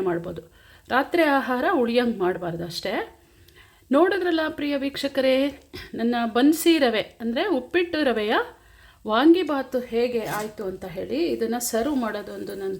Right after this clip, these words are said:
ತೋರಿಸ್ತೀನಿ. ಏನಿಲ್ಲ, ಸರ್ವ್ ಮಾಡೋದು, ಇದು ಸರ್ವ್ ಮಾಡೋಕ್ಕೆ ಮಾಡೋದು, ಆದರೆ ಒಂದು ವಿಡಿಯೋದ ಒಂದು ಅಂದ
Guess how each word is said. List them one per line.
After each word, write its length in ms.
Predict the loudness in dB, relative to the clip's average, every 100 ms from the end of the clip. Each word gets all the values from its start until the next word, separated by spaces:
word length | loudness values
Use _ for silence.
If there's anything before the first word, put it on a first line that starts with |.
| -10
ತೋರಿಸ್ತೀನಿ. 480 | -14 -14 -12 -8 -8 -8 -18 _ -20 _ _ _ -18 -18 -20 _ -20 _ _ _ -20 -20 _ _ _ _ -20 -2
ಏನಿಲ್ಲ, 400 | 2 6 4 2 0
ಸರ್ವ್ 240 | 0 2 2
ಮಾಡೋದು, 260 | 0 0 -2
ಇದು 120 | -6 -4 0
ಸರ್ವ್ 220 | 0 2
ಮಾಡೋಕ್ಕೆ 380 | 0 0 0 0 2
ಮಾಡೋದು, 320 | 0 0 -6 -4 -4 -4 -8 -18 _ _ -10
ಆದರೆ 180 | -4 -2
ಒಂದು 140 | -2 -2 -2
ವಿಡಿಯೋದ 500 | 0 4 2 2 0 -2 -2
ಒಂದು 160 | -2 -2
ಅಂದ 180 | -2 -2